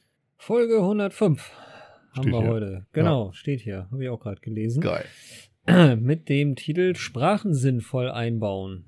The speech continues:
Speaker 2: Ja.
Speaker 1: Oh, ob wir da eine Folge zusammenkriegen, ich weiß es nicht. So ging das Skripten los.
Speaker 2: Ja,
Speaker 1: Aber
Speaker 2: ungefähr.
Speaker 1: lass uns mal probieren.
Speaker 2: Lass mal probieren. Vielleicht wird das was.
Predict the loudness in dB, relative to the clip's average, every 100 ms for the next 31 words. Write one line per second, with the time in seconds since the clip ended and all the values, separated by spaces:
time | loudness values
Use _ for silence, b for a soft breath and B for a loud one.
0 | -8 -4 -4 -4 -8 -14 -6 -4 -6 -6
1 | -4 -4 -4 -6 -6 -6 -8 -8 -8 -10
2 | -8 -8 -6 -6 -6 -6 -6 -4 -4 -6
3 | -10 -10 -8 -8 -8 -10 -6 -2 0 0
4 | -2 -8 -12 -8 -6 -4 -6 -4 2 4
5 | 4 4 4 8 8 6 2 0 -2 -2
6 | 0 0 4 6 6 6 4 2 0 2
7 | 4 4 6 4 2 -4 -10